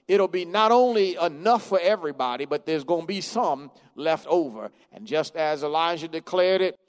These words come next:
it came to pass that that miracle was performed. So now here in this text again, we find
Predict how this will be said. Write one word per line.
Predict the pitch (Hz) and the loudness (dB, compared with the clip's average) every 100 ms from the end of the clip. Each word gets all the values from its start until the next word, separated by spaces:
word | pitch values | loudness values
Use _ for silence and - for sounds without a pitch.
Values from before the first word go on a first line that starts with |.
| _ | _
it | 147 143 _ | -14 -14 _
came | - 170 160 165 | -8 -8 -8 -10
to | 165 | -14
pass | 160 151 120 123 | -4 -4 -4 -6
that | - 139 - | -8 -8 -4
that | 135 139 | -6 -4
miracle | 165 165 135 135 117 - _ _ | -2 0 -2 -2 -2 -4 _ _
was | 139 139 | -2 -2
performed. | - 127 - 180 147 127 123 - | -4 -10 -6 -6 -4 -6 -8 -16
So | - 202 | -6 -4
now | 190 214 247 254 | -2 -2 0 0
here | 214 240 165 151 | 0 -2 0 -2
in | 165 160 151 147 | -4 -10 -10 -8
this | 143 185 - - _ _ | 0 0 -2 -14 _ _
text | - 185 - - | -4 -4 -4 -12
again, | 165 127 120 120 135 | -12 -8 -8 -8 -10
we | 139 | -10
find | - 170 170 170 165 165 | -4 -2 -2 -4 -10 -20